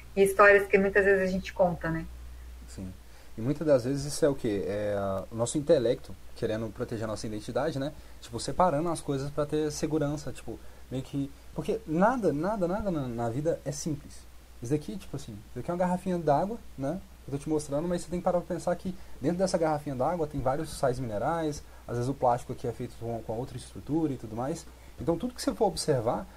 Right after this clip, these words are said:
Speaker 2: sempre vai ter a interpretação da pessoa por trás, sempre vai ter, vai ser uma coisa muito mais complexa do que a,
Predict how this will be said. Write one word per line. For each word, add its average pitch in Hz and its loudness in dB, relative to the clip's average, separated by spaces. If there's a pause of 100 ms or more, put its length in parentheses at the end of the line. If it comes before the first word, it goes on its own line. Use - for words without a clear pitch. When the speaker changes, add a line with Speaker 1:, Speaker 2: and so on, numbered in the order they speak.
(140)
Speaker 2:
sempre 247 -2
vai 180 6
ter 170 0 (240)
a 139 4
interpretação 185 2
da 226 2
pessoa 170 -2
por - -14
trás, 151 0
sempre 180 -4
vai 165 4
ter, 170 -4 (220)
vai 127 -2
ser - 0
uma - 0
coisa 160 2
muito 196 -2
mais 202 0
complexa 180 0
do 165 -8
que - -6
a, 185 4